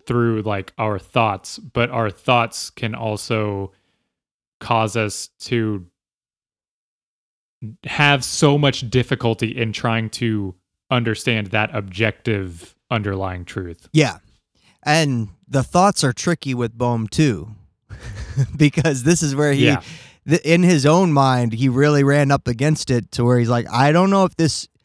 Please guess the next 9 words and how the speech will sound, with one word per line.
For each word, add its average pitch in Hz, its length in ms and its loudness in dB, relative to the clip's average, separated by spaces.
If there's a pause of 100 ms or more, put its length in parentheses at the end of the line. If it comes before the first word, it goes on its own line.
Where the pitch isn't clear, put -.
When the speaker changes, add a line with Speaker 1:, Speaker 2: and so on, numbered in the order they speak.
(180)
Speaker 2:
actually 131 440 0
can 180 180 0
happen," 190 500 -2 (420)
but 135 220 0
the 127 360 -4
implication 165 640 0
of 123 160 -4
this 139 240 -2
theory, 107 560 -4